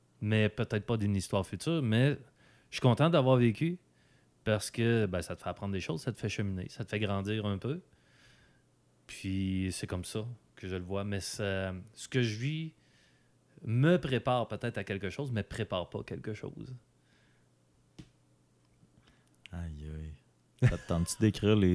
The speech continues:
Speaker 2: <laughs> les cinquante-neuf prochains textes ?
Speaker 1: Non, t'es bon là-dedans.
Speaker 2: Tu les as même pas lus. Euh,
Speaker 1: J'en ai lu un.
Speaker 2: C'est-tu vrai ?
Speaker 1: <laughs> Ah oui.
Speaker 2: Pour vrai ?
Speaker 1: <laughs> Oh non, j'en ai lu plus qu'un.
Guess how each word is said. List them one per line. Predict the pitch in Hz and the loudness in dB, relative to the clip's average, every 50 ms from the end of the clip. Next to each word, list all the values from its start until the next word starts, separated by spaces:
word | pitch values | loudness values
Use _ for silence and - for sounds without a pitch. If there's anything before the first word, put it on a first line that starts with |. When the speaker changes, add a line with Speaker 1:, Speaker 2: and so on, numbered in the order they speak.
| 90 - | 6 4
Speaker 2:
<laughs> | - - | 4 2
les | 87 92 90 90 90 | 2 4 4 6 4
cinquante-neuf | 90 - - 95 90 - 85 82 87 - 95 92 - | 4 4 4 2 4 4 2 0 2 2 2 0 2
prochains | - - 82 - - 90 82 | 2 2 2 4 4 4 4
textes ? | 82 - - 123 139 - - - - - _ - - - - - - - - - - _ _ _ _ _ - - | 4 2 -2 -4 -4 -6 -14 -20 -20 -20 _ -16 -16 -16 -16 -18 -20 -20 -20 -20 -20 _ _ _ _ _ -12 -10
Speaker 1:
Non, | 92 90 90 87 87 101 131 143 | -8 -8 -8 -8 -6 -6 -8 -6
t'es | 139 127 | -6 -8
bon | 110 - - - | -8 -8 -8 -10
là-dedans. | - - - - - - - - - - - _ _ _ _ _ _ _ _ _ - | -10 -10 -8 -10 -10 -12 -12 -16 -20 -20 -20 _ _ _ _ _ _ _ _ _ -2
Speaker 2:
Tu | 82 | -2
les | 78 - | 0 0
as | 64 | 0
même | 64 65 60 - | 0 0 -2 -2
pas | - - | -4 -6
lus. | - 117 - - - - - - - - - | -6 -6 -8 -12 -14 -14 -14 -12 -12 -4 2
Euh, | - 101 101 101 101 101 101 101 101 101 101 101 101 101 | 4 6 8 8 10 10 10 10 10 10 10 10 8 8
Speaker 1:
J'en | - 87 92 | 6 2 -4
ai | 95 | -6
lu | 95 98 95 | -6 -8 -8
un. | 92 - - - _ _ _ _ - - - | -10 -12 -14 -18 _ _ _ _ -10 -6 -4
Speaker 2:
C'est-tu | - - - 143 | 0 8 12 12
vrai ? | 139 202 330 415 | 12 12 12 12
Speaker 1:
<laughs> | 440 370 - - - - - - _ - | 10 6 2 -6 -16 -20 -20 -4 _ 4
Ah | 131 127 151 | 4 4 4
oui. | 151 156 151 185 - - - | 2 0 0 -2 -4 -6 6
Speaker 2:
Pour | - 139 135 | 10 12 12
vrai ? | 135 139 190 381 440 415 - | 12 12 12 12 10 8 6
Speaker 1:
<laughs> | - - - - | 2 -4 -8 -6
Oh | 131 131 | -4 -4
non, | 131 123 117 110 | -2 -2 -4 -4
j'en | 95 95 92 101 | -6 -4 -4 -4
ai | 95 | -4
lu | 104 107 98 | -4 -4 -2
plus | - 120 104 - | -2 -2 -2 0
qu'un. | - 110 107 151 185 214 208 | 0 0 0 0 0 -4 -6